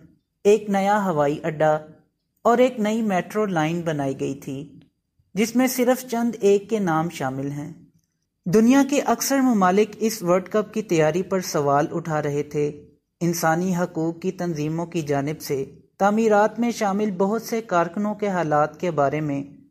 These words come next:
तहफ़्फ़ुज़ात का इजहार किया गया, जिनमें अक्सरियत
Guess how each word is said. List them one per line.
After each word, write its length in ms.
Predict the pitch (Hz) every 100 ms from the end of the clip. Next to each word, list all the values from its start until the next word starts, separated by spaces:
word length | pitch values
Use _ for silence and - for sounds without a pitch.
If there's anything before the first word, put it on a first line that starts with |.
| _
तहफ़्फ़ुज़ात 680 | 196 220 220 214 180 185 190
का 140 | 208 190
इजहार 380 | 165 147 143 143
किया 260 | - 156 151
गया, 320 | 151 147 147 - - _ _ -
जिनमें 380 | 185 226 254 -
अक्सरियत 600 | 240 - 233 226 254